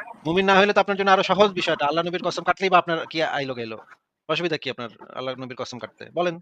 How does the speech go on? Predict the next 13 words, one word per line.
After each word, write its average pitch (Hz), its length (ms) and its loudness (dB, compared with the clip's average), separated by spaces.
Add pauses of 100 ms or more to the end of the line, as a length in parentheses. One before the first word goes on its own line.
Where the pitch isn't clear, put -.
(420)
আর 143 160 -2
কতদিন 147 300 -4
যুক্ত 151 220 -8
হই 135 160 -4
নাই? 131 120 -2
আল্লাহ 139 220 -2
নবীর 143 280 -8
কসম, 208 240 -6 (380)
কতদিন 131 220 0
যুক্ত 127 220 -10
হই 113 100 -6
নাই? 110 100 -8
বলেন। 170 200 -2